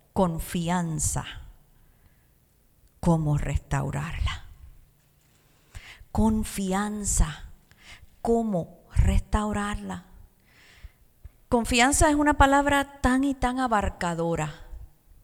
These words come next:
Cubre mucho. Abarcar es cubrir. Abarcadora porque cubre tantas y tantas cosas. Es una palabra tan grande. Y qué difícil es vivirla.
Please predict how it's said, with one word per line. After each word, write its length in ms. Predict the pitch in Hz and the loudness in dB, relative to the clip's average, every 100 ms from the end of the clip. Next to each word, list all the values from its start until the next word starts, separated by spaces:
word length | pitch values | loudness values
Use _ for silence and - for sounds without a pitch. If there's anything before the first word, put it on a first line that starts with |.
| _ _ | _ _
Cubre 320 | 226 220 220 | -6 -4 -4
mucho. 420 | 180 165 - 147 - - - - - | -4 2 2 2 -6 -12 -16 -20 -6
Abarcar 600 | 175 165 165 - 214 220 | 0 0 0 -2 -2 0
es 100 | 196 | -2
cubrir. 600 | - 185 147 139 - - _ _ - - - - - | -2 -4 -6 -8 -12 -16 _ _ -20 -20 -20 -20 -4
Abarcadora 840 | 208 190 180 185 180 196 226 202 | 0 2 2 0 -2 0 0 0
porque 280 | 190 180 214 | -2 -4 -6
cubre 320 | 247 254 247 | -2 -2 -2
tantas 720 | - - 240 269 277 269 226 | -4 -4 0 0 -2 -2 -4
y 80 | 196 | -4
tantas 560 | 196 196 202 208 202 - - | -4 -2 -2 -4 -8 -8 -8
cosas. 720 | 175 165 160 - 160 160 - - - - | -4 -4 -6 -8 -8 -8 -10 -12 -16 -6
Es 140 | - | -2
una 200 | 294 349 | 0 0
palabra 520 | 330 269 294 311 254 - | 0 2 2 2 0 0
tan 360 | 269 277 247 | -2 -2 -2
grande. 1120 | 185 170 208 233 269 269 240 190 165 151 147 - - - - - - - _ _ - _ _ _ - | 2 4 6 6 8 6 4 2 0 -2 -4 -8 -14 -12 -10 -12 -14 -18 _ _ -20 _ _ _ -10
Y 80 | 226 | -2
qué 160 | 254 | 0
difícil 840 | 233 196 - - 196 156 - 156 151 | 0 -4 -8 -8 -6 -4 -6 -4 -4
es 100 | 160 | -4
vivirla. 720 | 160 151 147 147 147 151 - | -4 -4 -4 -4 -4 -8 -12